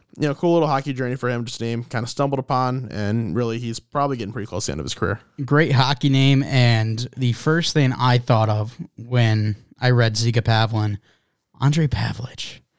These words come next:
Speaker 2: And I remember watching a video, I think it was about two weeks ago, on the Atlanta Thrashers and Andre Pavlich, and,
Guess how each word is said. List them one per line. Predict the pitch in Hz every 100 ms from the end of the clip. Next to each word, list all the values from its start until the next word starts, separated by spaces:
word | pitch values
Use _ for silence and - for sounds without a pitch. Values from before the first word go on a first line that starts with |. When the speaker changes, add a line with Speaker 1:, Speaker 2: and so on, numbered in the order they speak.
| _ _ -
Speaker 2:
And | 123 117 110 107
I | - 123
remember | 123 123 123
watching | 113 120 123 131 123
a | 120
video, | 107 107 123 117 113 107 104 101 _ _ _ _ -
I | 135
think | 254
it |
was | 339 277
about | 220 147
two | 170
weeks | 151 160 -
ago, | 127 117 107 - -
on | 131 123 117 117 123
the | 117 120 113 110 113 120 _ _ _ _ _ _ -
Atlanta | 135 135 123
Thrashers | 107 131 120 110 110 113 110 107
and | 123 123
Andre | 113 113 110
Pavlich, | 104 110 110 107 107 107 -
and, | 110 107 101